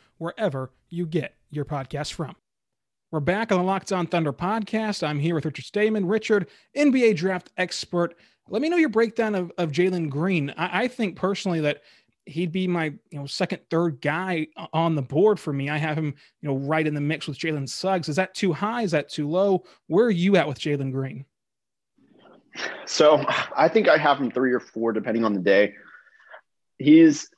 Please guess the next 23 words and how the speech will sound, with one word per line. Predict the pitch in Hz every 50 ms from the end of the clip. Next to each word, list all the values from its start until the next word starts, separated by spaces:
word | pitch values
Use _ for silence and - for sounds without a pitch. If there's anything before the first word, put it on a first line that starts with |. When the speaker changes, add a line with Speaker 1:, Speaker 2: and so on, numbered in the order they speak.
| _ - - - _ _ - - - - - - - - - - _
Speaker 2:
he's | - - 185 180 139
an | 165
incredible | 160 143 127 175 170 170 165 160 147 127
athlete, | 123 - - 139 127 123 - _ _ _ _ -
probably | 160 151 147 151
the | 143 135
most | 143 143 131 -
explosive | 139 - _ - 147 135 131 - 127 123
athlete, | 117 117 - - 127 120 120 _ _ _ - 117
uh, | 110 110 107 107
since | - - 127 117 110 107
Zion | 117 113 113 113 113 110 110 104 107 _ _ -
to | - 120
come | - 120
out | 113 110 113
of | 107
the | 110 104
draft. | 107 110 107 104 104 - - - - - -
Um, | 110 98 98 98 98 98 98 95 95 98 _ _ _ _ - -
I | 98
mean, | 104 101 101
he | - 127 123
is | 117 101 90 - - - - -